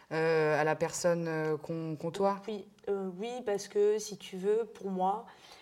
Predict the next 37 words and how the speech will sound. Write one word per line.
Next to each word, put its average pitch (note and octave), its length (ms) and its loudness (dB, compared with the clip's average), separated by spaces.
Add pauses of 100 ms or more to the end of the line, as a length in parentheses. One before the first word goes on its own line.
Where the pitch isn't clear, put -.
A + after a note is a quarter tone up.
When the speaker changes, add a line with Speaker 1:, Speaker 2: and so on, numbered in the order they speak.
(140)
Speaker 2:
quand - 80 2
Mathilde G#3+ 280 0
n'était G3+ 120 6
pas G#3 120 6
au G#3 60 8
courant, F#3+ 300 -6 (1300)
en A4 60 0
fait, B3 220 0
aucune A#3 260 2
de A3+ 80 2
ces G#3+ 120 4
relations G3 400 6
n'aurait G3 160 2
pu F#3+ 160 -8
fonctionner G3+ 640 -2
si - 220 0
elle F#3+ 140 6
avait, F#3 280 2
enfin, E3+ 320 -10 (760)
comment A#3 220 6
veux-tu A3+ 360 -2
qu'une G3 400 0
relation G#3+ 320 4
fonctionne A3 400 -6
si - 180 -12
t'es - 80 4
pas G#3 120 6
au G#3 40 10
courant A3 200 -6
de G#3+ 40 -6
qui - 160 -8
tu - 160 -8
es G3+ 40 0
toi-même ? F#3 280 -8 (160)
Speaker 1:
Ouais. D#3+ 300 -2 (840)
Speaker 2:
C'est - 140 -6
impossible. F#3+ 460 -6